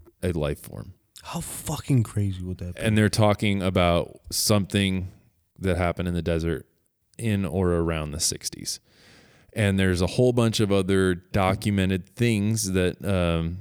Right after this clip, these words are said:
Speaker 1: you know, people within the, in the government and the military have, have alluded to that they, they know about. And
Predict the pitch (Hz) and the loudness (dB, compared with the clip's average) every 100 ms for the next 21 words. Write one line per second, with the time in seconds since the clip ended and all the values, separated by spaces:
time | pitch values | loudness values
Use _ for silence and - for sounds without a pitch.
0 | - 101 90 - 104 95 92 90 95 95 | -6 -2 -2 0 -2 0 0 0 -2 -2
1 | 92 80 92 92 87 87 90 76 90 87 | -2 -4 -4 -4 -2 -2 -2 -4 -4 -2
2 | 85 85 87 82 82 87 90 82 78 78 | -2 -4 -2 -2 -2 -6 -4 -2 -2 -4
3 | - _ _ _ _ _ _ _ _ 101 | -12 _ _ _ _ _ _ _ _ -2
4 | 92 95 139 196 98 85 82 95 95 - | 0 2 4 4 2 2 0 2 0 0
5 | 87 95 95 104 120 165 76 73 67 - | 0 0 0 0 0 0 -2 -2 -4 -8
6 | - 104 95 95 92 | -8 -2 0 0 -4